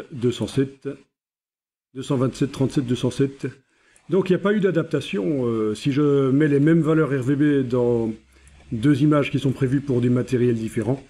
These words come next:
c'est normal que j'obtienne des couleurs qui sont pas les mêmes. Les primaires R V B de, du Profoto et de mon moniteur ne sont pas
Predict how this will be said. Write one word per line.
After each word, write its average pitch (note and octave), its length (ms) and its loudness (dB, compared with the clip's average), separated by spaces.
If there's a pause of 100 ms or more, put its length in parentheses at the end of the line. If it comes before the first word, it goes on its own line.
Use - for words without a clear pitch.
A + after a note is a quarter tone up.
(800)
c'est - 220 -2
normal B2+ 340 0
que B2+ 100 -2
j'obtienne B2 480 2
des A#2+ 100 2
couleurs A#2 400 0 (800)
qui C#3 100 -10
sont C3 120 -2
pas C#3 120 2
les C#3 80 4
mêmes. D3+ 360 2 (480)
Les D#3+ 100 -2
primaires G#3+ 480 2
R D#3+ 180 2
V D#3+ 160 2
B D3+ 400 2
de, B2 480 0
du A#2+ 120 -2
Profoto D3 580 0
et C3+ 60 2
de B2+ 120 0
mon B2+ 140 2
moniteur B2+ 480 0
ne F3 120 2
sont D#3+ 180 -2
pas F3 320 -2